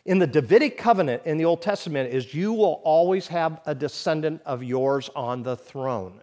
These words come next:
And that's why you have two genealogies in Matthew and in Luke linking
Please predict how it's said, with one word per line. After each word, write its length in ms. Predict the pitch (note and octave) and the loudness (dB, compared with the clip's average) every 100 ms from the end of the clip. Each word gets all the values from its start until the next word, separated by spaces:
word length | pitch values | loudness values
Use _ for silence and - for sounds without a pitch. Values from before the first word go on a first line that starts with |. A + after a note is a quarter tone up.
| _ | _
And 140 | C#3+ C3+ | -6 0
that's 240 | D#3+ - | 0 0
why 80 | F3+ | -2
you 140 | D#3+ | -2
have 240 | C#3 A#2+ - | -2 -4 -6
two 440 | - B3+ C#4+ C#4 - - - | -6 -2 0 -2 -6 -20 -6
genealogies 1040 | F3 A3+ G#3 F#3 F3+ C#3+ A2 A2+ G#2+ A2+ - | -2 0 2 4 4 2 0 -6 -6 -8 -8
in 220 | C#3+ B2+ | -6 -2
Matthew 480 | C3+ D#3+ E3+ G#3 F3+ | -2 -2 -2 -6 -4
and 180 | D#3+ D3+ | -2 -2
in 140 | C#3 | -2
Luke 380 | C#3 D#3 C3+ - - | -2 -2 -2 -6 -6
linking 680 | C#3+ D#3+ G3+ G#3+ A#3+ B3 | -2 0 0 -2 -2 -2